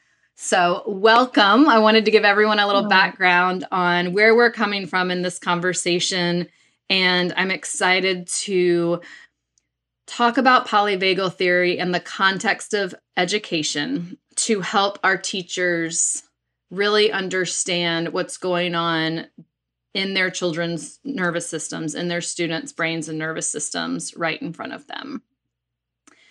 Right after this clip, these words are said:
Speaker 1: So what is polyvagal theory and how does it relate to working with not just young children, but also neurodivergent children who have sensitive nervous systems?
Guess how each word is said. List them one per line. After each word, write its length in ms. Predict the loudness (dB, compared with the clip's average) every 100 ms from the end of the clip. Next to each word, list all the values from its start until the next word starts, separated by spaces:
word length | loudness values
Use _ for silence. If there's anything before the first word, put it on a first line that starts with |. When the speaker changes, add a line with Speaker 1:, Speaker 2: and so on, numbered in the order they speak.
| _ -8
Speaker 1:
So 240 | 2 4
what 440 | 4 2 2 2 2
is 440 | 4 4 2 -4 -4
polyvagal 640 | 0 2 2 0 -2 -2
theory 560 | -2 0 2 2 0 0
and 180 | -4 -2
how 220 | 2 4
does 240 | 4 2
it 160 | 0 0
relate 640 | 0 -2 2 2 2 -2 -8
to 180 | -4 0
working 440 | 0 -2 -4 -4
with 300 | 0 -2 -4 -8
not 220 | -4 -2
just 160 | -2 -2
young 360 | 0 0 -2
children, 400 | -4 -4 -4 -4
but 140 | -4 -4
also 680 | 0 0 0 -2 2 2 0
neurodivergent 880 | -2 -2 -2 0 -2 -2 -2 -4 -8
children 380 | -6 -6 -4 -6
who 80 |
have 160 | -4 -6
sensitive 560 | -6 -10 -10 -6 -6 -6
nervous 380 | -10 -8 -12
systems? 640 | -12 -12 -10 -10 -10 -12 -16